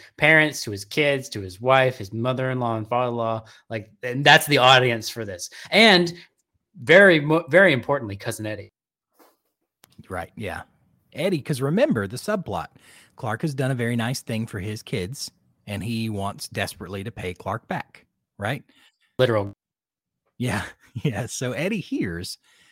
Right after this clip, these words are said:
Speaker 2: "I want my boss, Frank Shirley, when, you know, who lives among all the rich assholes up there on Melody Lane or whatever. I want him brought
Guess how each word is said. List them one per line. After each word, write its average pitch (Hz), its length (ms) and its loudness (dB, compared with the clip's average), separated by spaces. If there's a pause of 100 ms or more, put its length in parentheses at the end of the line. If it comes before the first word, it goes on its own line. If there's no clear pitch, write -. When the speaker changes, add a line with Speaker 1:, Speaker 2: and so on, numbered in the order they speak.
(140)
Speaker 2:
"I 139 80 -6
want 240 180 -4
my 247 80 -8
boss, 117 300 -10
Frank 123 300 -12
Shirley, 90 500 -12 (380)
when, 101 320 -12
you 123 100 -12
know, 95 160 -12
who 95 100 -14
lives 123 240 -8
among 123 240 -4
all 117 180 -6
the 98 80 -8
rich 120 200 -10
assholes 90 460 -10
up 92 140 -12
there 98 180 -10
on 87 280 -10
Melody 107 360 -8
Lane 85 320 -10
or 80 100 -14
whatever. 85 360 -12
I 127 60 -12
want 196 160 -10
him 190 80 -8
brought 170 240 -4